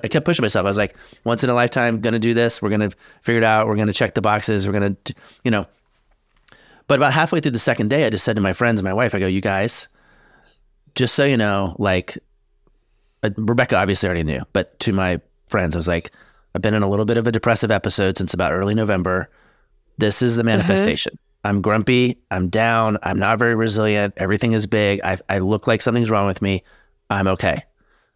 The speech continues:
Speaker 1: You don't have to worry about me. I, I will f-, I will sort it, I'll sort it out, but I can't, like,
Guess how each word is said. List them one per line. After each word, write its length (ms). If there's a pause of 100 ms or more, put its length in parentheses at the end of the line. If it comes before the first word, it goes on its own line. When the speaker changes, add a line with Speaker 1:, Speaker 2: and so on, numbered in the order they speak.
(120)
Speaker 1:
You 80
don't 80
have 80
to 80
worry 140
about 200
me. 280 (760)
I, 160 (120)
I 120
will 180
f-, 260
I 120
will 280
sort 320
it, 220
I'll 140
sort 240
it 80
out, 400
but 160
I 140
can't, 340
like, 340